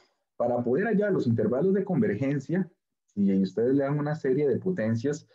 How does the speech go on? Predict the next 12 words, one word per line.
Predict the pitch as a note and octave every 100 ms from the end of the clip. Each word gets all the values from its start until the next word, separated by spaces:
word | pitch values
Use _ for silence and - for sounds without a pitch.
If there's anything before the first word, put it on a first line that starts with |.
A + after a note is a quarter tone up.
| _ _ _ -
recordamos | B2+ C#3+ D3+ C#3 D#3 D#3+
que |
ocupamos, | - D#3+ D#3+ B2+ B2 D3+ D#3+ - _
este, | G2 F#2+ F#2+ - G2
encontrar | G2 G2 F#2 G2 A2+
el | B2
radio, | A2+ C3+ D#3 F#2 F2 _ _ -
el | F#2+
radio | F#2+ D3+ B2
de |
convergencia. | A2 F#3 F3+ - B2 - E2+
Entonces, | F3+ B2+ F3+ F#3